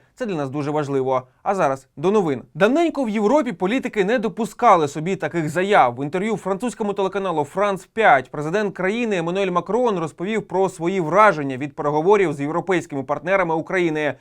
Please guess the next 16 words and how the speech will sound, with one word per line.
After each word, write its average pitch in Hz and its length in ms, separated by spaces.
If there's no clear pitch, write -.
Каже, 220 300
Європа 175 640
на 180 240
роздоріжжі, 175 680
і 175 60
у 165 120
деяких 160 380
членів 156 300
Є 196 160
С - 180
подальша 214 480
підтримка 165 420
України 190 440
викликає 151 560
нові 226 240
питання. 139 600